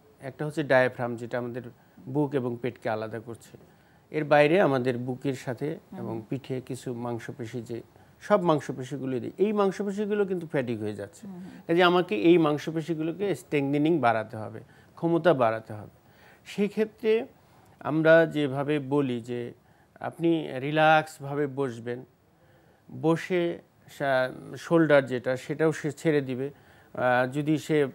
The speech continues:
Speaker 1: পারে, চোখ মুখ বন্ধ করেই সুন্দর করে সে শ্বাসটা গভীরভাবে নিবে, নিয়ে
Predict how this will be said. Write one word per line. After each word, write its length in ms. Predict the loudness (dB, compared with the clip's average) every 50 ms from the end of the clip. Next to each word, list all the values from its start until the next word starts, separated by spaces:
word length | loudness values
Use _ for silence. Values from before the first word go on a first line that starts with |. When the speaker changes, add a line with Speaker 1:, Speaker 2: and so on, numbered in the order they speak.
| -2 4
Speaker 1:
পারে, 260 | 4 4 6 4 0
চোখ 260 | -2 -4 -6 -4 -4
মুখ 140 | -6 -6 -4 -2
বন্ধ 320 | 0 0 0 2 0 0 -2
করেই 320 | -2 -2 -2 -2 -4 -4 -8 _ -20 -20 _ _
সুন্দর 540 | -6 0 2 2 4 6 6 6 6 4
করে 220 | 4 4 2 2 2
সে 200 | 0 -2 -4 -4
শ্বাসটা 500 | -2 2 2 2 0 0 -4 -2 -2 -2
গভীরভাবে 540 | -2 -2 -4 -2 -2 -2 -2 -2 -2 -2 -2
নিবে, 360 | -2 -4 -4 -4 -6 -10 -12 -14 -20 _ _ _ _ _ _ _ -6 0
নিয়ে 480 | 4 6 8 8 8 6 4 0 -4